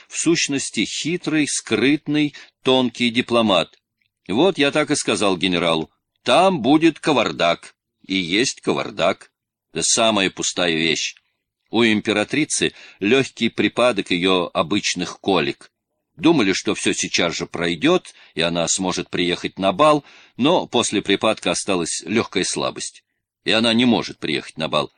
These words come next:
Вот и всё. Ну, конечно, и княжна, и генерал, и великая княгиня задержались из-за этого. Самая простая вещь. И сейчас будут». Невольной радостной улыбкой озарилось сразу лицо короля.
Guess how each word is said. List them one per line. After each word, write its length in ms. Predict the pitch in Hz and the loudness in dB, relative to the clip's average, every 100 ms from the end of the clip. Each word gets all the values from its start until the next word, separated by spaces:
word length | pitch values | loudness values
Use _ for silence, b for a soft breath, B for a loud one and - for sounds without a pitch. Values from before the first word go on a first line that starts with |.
| _ _ | _ _
Вот 220 | - 175 202 | 0 0 0
и 40 | |
всё. 380 | 208 - 139 165 _ _ B B | -2 0 -2 -2 _ _ B B
Ну, 100 | 175 | -12
конечно, 480 | 139 90 87 101 - | -4 0 0 0 -2
и 140 | 69 67 | -6 -6
княжна, 580 | - 67 - 92 117 | -8 -8 -4 0 2
и 80 | 98 | 2
генерал, 560 | 62 71 69 90 117 95 | -2 -4 -4 0 2 2
и 60 | |
великая 460 | 65 78 92 - 78 | -2 -2 -2 0 -4
княгиня 600 | - 82 78 95 143 135 B B | -4 -6 -2 0 2 0 B B
задержались 880 | - 139 156 147 123 120 120 120 - | -2 0 2 0 0 0 0 -2 -4
из-за 260 | 110 101 107 | -6 -2 -2
этого. 420 | 104 98 98 104 _ | -2 -4 -8 -10 _
Самая 580 | - 127 131 147 147 135 | -6 0 2 4 2 0
простая 460 | - 107 - 113 | -2 -4 0 2
вещь. 300 | 98 92 - B B | 4 4 0 B B
И 100 | 104 | 0
сейчас 760 | - 110 92 - 127 135 - - | 2 0 0 2 4 4 0 -4
будут». 760 | 67 73 143 202 202 110 113 - - _ _ _ _ _ _ _ _ _ _ _ _ _ | -8 2 6 6 4 2 0 -2 -20 _ _ _ _ _ _ _ _ _ _ _ _ _
Невольной 800 | 62 98 117 135 123 117 107 - | -4 -2 0 -2 -2 -4 -6 -10
радостной 600 | - 87 120 104 - 98 | -8 -4 -4 -6 -8 -4
улыбкой 580 | 95 95 139 156 - 127 B B B | -4 0 -2 -2 -4 -6 B B B
озарилось 580 | 120 131 131 151 143 120 | 0 2 4 4 4 2
сразу 540 | - 107 127 127 120 | 0 2 2 2 0
лицо 340 | 110 - 107 | 0 0 -2
короля. 400 | 95 87 87 82 | -2 -2 0 0